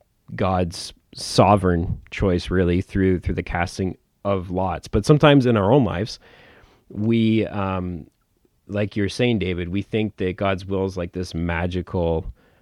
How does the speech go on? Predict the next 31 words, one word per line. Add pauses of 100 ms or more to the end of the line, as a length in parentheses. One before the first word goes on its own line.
(140)
um, (560)
obscure
thing
for
us
to
find.
And, (140)
and
here, (520)
it's
very
plainly
showing
us
it's, (380)
it's
following
the
principles
of, (220)
of,
of
the
gospel,
of
the
truth
of
God's
word,